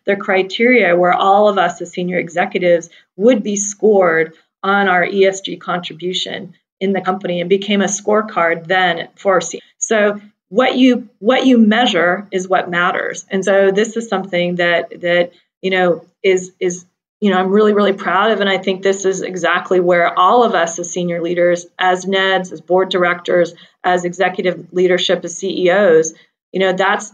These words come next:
that's just fundamentally, I think, the opportunity going forward with society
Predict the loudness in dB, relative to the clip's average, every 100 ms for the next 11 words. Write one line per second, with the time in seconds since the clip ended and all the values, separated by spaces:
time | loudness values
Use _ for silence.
0 | _ -4 -4 0 2 2 0 0 2 2
1 | 2 0 0 0 0 -2 -4 -4 -4 -2
2 | -4 -4 -6 -2 0 0 -2 -2 -2 0
3 | 2 2 -2 -10 -10 -4 0 0 2 0
4 | -2